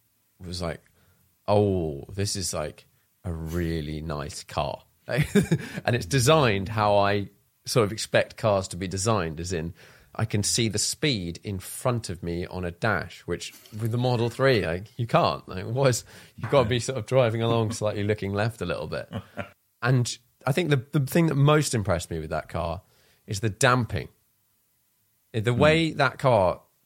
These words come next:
Speaker 1: can go down, like, a bumpy road is
Speaker 2: Hmm.
Speaker 1: just, I think it's, it's almost like unlike anything I've driven in, definitely in that category, for sure.
Speaker 2: I, um,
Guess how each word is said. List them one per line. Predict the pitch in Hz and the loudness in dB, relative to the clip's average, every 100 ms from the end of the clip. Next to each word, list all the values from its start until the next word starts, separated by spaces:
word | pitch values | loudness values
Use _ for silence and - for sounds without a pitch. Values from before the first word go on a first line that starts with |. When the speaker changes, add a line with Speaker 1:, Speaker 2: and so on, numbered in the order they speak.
| _ | _
Speaker 1:
can | 120 110 | -4 4
go | 113 107 | 4 4
down, | 107 101 95 | 4 2 0
like, | 85 | -4
a | 85 | -2
bumpy | - 104 101 113 | 0 0 0 -4
road | 101 107 120 113 _ _ _ _ _ _ _ - | 2 2 2 -4 _ _ _ _ _ _ _ -8
is | 85 | -6
Speaker 2:
Hmm. | 82 | -4
Speaker 1:
just, | - - - 147 | -6 -6 -8 -8
I | |
think | - 311 | -4 -6
it's, | 170 | -4
it's | 175 202 | -2 0
almost | 226 208 180 | 2 2 4
like | 147 - _ _ _ _ - | 2 0 _ _ _ _ 0
unlike | 156 151 143 - | 2 4 2 2
anything | 143 147 - 127 117 | 0 0 0 0 0
I've | 107 | 2
driven | 123 107 104 | 2 2 0
in, | 101 - - _ _ _ _ _ _ - | -2 -4 -12 _ _ _ _ _ _ 0
definitely | 156 127 110 | 2 4 2
in | 98 | 2
that | - | 2
category, | 110 101 - 71 | 0 -2 -4 -8
for | - 104 | -6 -8
sure. | - 139 95 - _ _ _ _ _ _ _ _ | -2 -2 -2 -4 _ _ _ _ _ _ _ _
Speaker 2:
I, | 117 135 143 | -8 -6 -2
um, | 131 120 117 | 0 0 -2